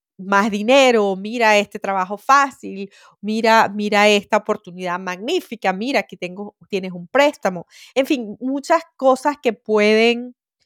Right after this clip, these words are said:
utilizar o que pueden tratar de tomar la ventaja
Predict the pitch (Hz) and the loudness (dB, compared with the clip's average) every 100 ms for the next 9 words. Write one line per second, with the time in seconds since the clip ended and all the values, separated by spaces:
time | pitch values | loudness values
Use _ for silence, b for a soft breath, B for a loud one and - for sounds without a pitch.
0 | _ _ _ _ _ _ _ _ 220 214 | _ _ _ _ _ _ _ _ -6 -6
1 | - 208 190 - - 202 202 202 - 202 | -4 -4 -4 -6 0 4 4 2 -4 -12
2 | - 180 _ 185 185 196 208 220 214 _ | -10 -12 _ -2 0 0 -2 -4 -10 _
3 | _ _ _ _ _ _ _ _ _ _ | _ _ _ _ _ _ _ _ _ _
4 | _ _ _ _ _ _ _ _ _ _ | _ _ _ _ _ _ _ _ _ _
5 | _ _ _ _ _ _ _ _ _ _ | _ _ _ _ _ _ _ _ _ _
6 | _ _ _ _ _ _ _ _ _ _ | _ _ _ _ _ _ _ _ _ _
7 | _ _ - 208 220 220 226 247 247 214 | _ _ -4 -2 2 2 2 -2 -2 -2
8 | 214 226 214 190 175 - 165 175 175 - | 0 0 0 -6 -6 0 0 0 -10 -20